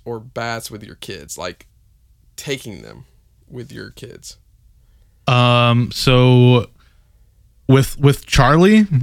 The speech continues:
Speaker 2: not at all. Um, she, she's at the age
Speaker 1: Right.
Speaker 2: now where she can, she can do a shower by herself. Um,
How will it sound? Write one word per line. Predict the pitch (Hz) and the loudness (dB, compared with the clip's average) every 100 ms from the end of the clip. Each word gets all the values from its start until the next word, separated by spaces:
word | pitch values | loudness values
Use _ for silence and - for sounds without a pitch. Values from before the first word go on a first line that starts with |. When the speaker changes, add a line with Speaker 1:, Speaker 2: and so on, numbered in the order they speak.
| - _ | -6 _
Speaker 2:
not | 120 123 127 | 2 4 2
at | |
all. | 110 - - - _ _ _ _ - | 0 -2 -8 -18 _ _ _ _ 2
Um, | 101 101 101 104 | 4 4 4 2
she, | - 131 131 - | 2 2 2 0
she's | - 135 123 | 0 2 4
at | 135 | 2
the | - 120 | 2 2
age | 120 117 | 2 2
Speaker 1:
Right. | 120 | 2
Speaker 2:
now | 117 113 113 | 4 4 4
where | 107 104 101 95 - | 4 2 2 -2 -4
she | - 117 | -4 -2
can, | 107 92 92 - - - | 0 0 -2 -6 -16 -6
she | - | -4
can | 107 98 | 0 2
do | 113 | 4
a | 123 | 2
shower | - 113 113 | 2 2 2
by | 110 107 | 2 2
herself. | 110 - 107 104 101 - - _ _ _ - | 2 2 2 2 0 -6 -20 _ _ _ 0
Um, | 101 92 90 92 101 | 2 4 2 0 -4